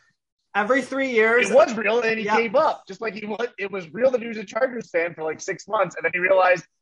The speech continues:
Speaker 2: "I don't care about the Chargers," much like the rest of L A.
Speaker 1: I mean, I also don't care about the Lions, to be clear, but, you know, like,
Speaker 2: But
Speaker 1: I
Speaker 2: that's, like, self-preservation.
Speaker 1: Right, right. Like, like, I'm sure that if the Lions ever got good, like, I would, I would be right there.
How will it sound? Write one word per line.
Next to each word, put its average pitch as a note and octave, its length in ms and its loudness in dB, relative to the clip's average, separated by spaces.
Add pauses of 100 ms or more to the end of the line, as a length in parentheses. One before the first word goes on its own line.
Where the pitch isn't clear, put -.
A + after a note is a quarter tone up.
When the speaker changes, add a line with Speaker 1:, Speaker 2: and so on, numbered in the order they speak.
(140)
Speaker 2:
"I F3 120 2
don't G#3+ 220 -2
care F#3 220 -2
about F#3 220 0
the F3 80 -12
Chargers," D#3+ 540 -4
much D#3+ 200 -4
like E3+ 200 0
the D#3+ 60 -8
rest D#3+ 220 0
of E3 80 -4
L D#3 220 2
A. D3 140 2 (640)
Speaker 1:
I C#4 80 0
mean, D#4 160 -2
I D4+ 100 4
also F#4+ 240 2
don't C#4 160 -2
care A3 160 2
about F3+ 220 2
the E3 80 -6
Lions, F3 560 -4
to - 100 -20
be C#3+ 140 -14
clear, D3+ 480 -8 (300)
but, F#3 280 0 (500)
you A3 160 -4
know, G#3 140 2
like, G#3 180 -2
Speaker 2:
But G3 100 0
Speaker 1:
I B3 80 8
Speaker 2:
that's, - 220 0
like, B3 160 -2
self-preservation. G3 1160 -4
Speaker 1:
Right, D3+ 300 -6 (160)
right. F#3+ 380 -2
Like, B3 180 -2
like, C4+ 180 0
I'm C4+ 160 0
sure E4 300 -6
that C4+ 180 -2
if A3 140 -6
the A3 80 -6
Lions F#3+ 320 0
ever F3 160 -8
got D#3+ 260 -6
good, F3+ 260 -8
like, D#3+ 260 -10
I F#3 160 2
would, F3 260 -4
I F#3+ 140 -2
would F3 160 -4
be F3+ 100 -8
right E3 260 -4
there. D#3 220 -6